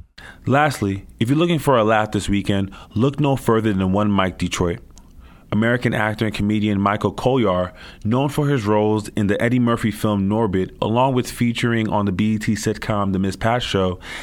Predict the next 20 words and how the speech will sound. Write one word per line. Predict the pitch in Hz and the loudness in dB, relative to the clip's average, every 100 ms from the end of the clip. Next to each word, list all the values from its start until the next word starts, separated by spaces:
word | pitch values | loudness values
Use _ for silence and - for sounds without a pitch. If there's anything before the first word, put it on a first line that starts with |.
| - | -4
is | 120 - | -4 0
coming | 156 170 156 | 0 2 0
through | 151 127 123 | 2 2 2
for | - | 2
the | 107 | 0
Legends | 98 110 117 131 113 | 2 2 0 0 0
of | 98 | 0
Laughter | 101 101 98 95 | 2 2 0 -4
comedy | - 95 92 90 | 0 0 0 -2
series. | - 92 85 85 - - - | -2 -2 -2 -4 -8 -14 -4
Actress | 127 127 135 | -2 -2 -2
and | 131 | -2
comedian | 117 120 117 113 110 101 | 0 2 2 2 2 2
Melanie | 113 117 120 | 2 2 0
Camacho | - 107 117 120 - 104 104 - - 117 | 0 0 2 2 0 0 -2 -8 -12 0
will | 120 | 0
be | 110 117 | 2 0
co-headlining | - - 143 123 113 104 101 101 95 | 2 2 2 2 2 2 2 2 0
the | 92 | 0
show. | - 95 87 | 0 0 -2